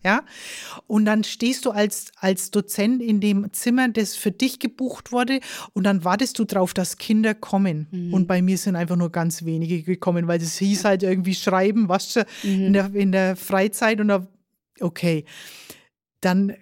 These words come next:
Speaker 1: kamen trotzdem eine Handvoll Kinder und es war ein offener Event. Also man konnte dann auch gehen, wenn was
Speaker 2: Mhm.
Speaker 1: vorbei war. Es sollten, glaub ich, immer eine Viertelstunde dauern, die, die Einheiten. Und dann konnte man gehen und konnte in einen anderen Kurs. Und es hat sich dann rumgesprochen,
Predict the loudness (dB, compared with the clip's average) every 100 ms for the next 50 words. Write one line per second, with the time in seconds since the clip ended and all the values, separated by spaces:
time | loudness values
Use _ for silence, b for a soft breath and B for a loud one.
0 | _ -8 0 2 2 0 -6 -4 -2 -2
1 | -4 -10 -8 0 0 0 -2 -2 0 2
2 | 2 2 2 2 0 0 0 2 2 2
3 | 0 0 0 0 0 2 2 2 -2 -2
4 | 0 2 2 2 6 6 6 4 4 2
5 | 4 2 2 0 0 0 -2 -2 0 0
6 | 0 0 -2 -2 0 0 2 2 2 0
7 | 0 -2 -4 -4 -4 0 -2 0 -2 -2
8 | -6 -8 -6 -2 0 0 0 -2 0 0
9 | 0 -2 -2 -2 -2 -4 -4 -6 -6 -10
10 | -14 -16 B B B B -6 -2 -2 -2
11 | -2 0 0 -2 -6 -2 0 0